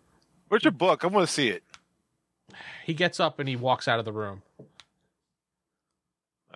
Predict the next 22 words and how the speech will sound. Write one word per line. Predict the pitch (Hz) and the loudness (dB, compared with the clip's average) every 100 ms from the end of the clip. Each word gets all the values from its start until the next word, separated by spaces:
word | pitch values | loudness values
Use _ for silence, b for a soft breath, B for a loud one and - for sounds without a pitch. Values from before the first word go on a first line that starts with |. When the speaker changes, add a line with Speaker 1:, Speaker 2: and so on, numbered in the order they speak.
| 76 B B B B _ _ | -20 B B B B _ _
Speaker 2:
He | 143 | -8
comes | - 165 | -4 -2
back | 165 160 | -2 -2
with, | - 139 - - | -4 -10 -12 -12
with | 139 - | -10 -8
the | 113 | -4
book, | 127 113 - | -4 -4 -10
and | 120 | -10
he's | 117 | -6
like, | 120 | -8
"The | 120 135 | -6 -6
Tome | 123 185 180 | -2 0 0
of | 165 | 0
Selatonia," | - 165 147 165 143 | 2 2 2 0 0
and | 120 | -2
he | 123 | -2
hands | 120 123 107 | -2 -2 -4
it | 104 | -10
to | 101 | -12
you. | 95 92 _ _ _ _ _ _ _ _ _ _ _ _ 120 | -14 -18 _ _ _ _ _ _ _ _ _ _ _ _ -6
Speaker 1:
Ooh, | 120 127 127 110 | -2 0 -2 0
pretty. | 147 170 147 135 127 113 | 2 4 2 0 -4 -8